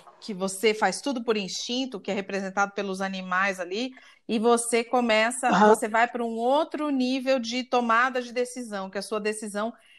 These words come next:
Speaker 1: é mais racional e, e realmente o que te torna, que te leva pra outra fase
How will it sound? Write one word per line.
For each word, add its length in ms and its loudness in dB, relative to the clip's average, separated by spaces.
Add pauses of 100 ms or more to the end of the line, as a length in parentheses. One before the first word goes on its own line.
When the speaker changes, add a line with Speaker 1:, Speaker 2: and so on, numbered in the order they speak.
(100)
Speaker 1:
é 160 6
mais 240 2
racional 1080 -2
e, 380 -4
e 40 0
realmente 600 -2
o 40 -6
que 180 -8
te 160 -6 (200)
torna, 460 6
que 140 -18
te 220 -12
leva 360 0
pra 200 -2
outra 280 -2
fase 640 -2